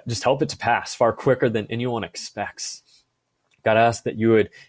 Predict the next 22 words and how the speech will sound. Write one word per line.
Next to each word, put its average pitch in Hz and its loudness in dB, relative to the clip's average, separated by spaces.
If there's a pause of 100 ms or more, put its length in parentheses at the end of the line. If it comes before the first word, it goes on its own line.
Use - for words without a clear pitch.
give 117 -2
protection. - -4 (280)
God, 110 -2
I 107 2
pray 120 0
for 110 -6
the 107 0
people 123 0
that 110 2
have 117 -2
the 113 -4
virus 107 -2
night, 98 -8
right 104 -2
now. 107 -2
I, 95 -6 (220)
I 107 -4
pray 110 0
for 101 0
quick - -2 (220)
recoveries. 113 -2 (600)
Um, 50 -12